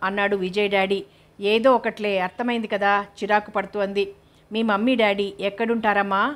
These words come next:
అడిగాడు. "డాడీ విజయవాడ కార్పొరేషన్ ఆఫీస్లో పనిచేసేవారండి, మూడేళ్ల క్రితం చనిపోయారు. మమ్మీ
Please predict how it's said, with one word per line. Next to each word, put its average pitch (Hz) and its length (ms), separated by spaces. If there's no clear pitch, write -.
అడిగాడు. 196 460
"డాడీ 214 460
విజయవాడ 233 460
కార్పొరేషన్ 202 560
ఆఫీస్లో 202 400
పనిచేసేవారండి, 190 1040
మూడేళ్ల 214 380
క్రితం 208 360
చనిపోయారు. 202 540
మమ్మీ 220 440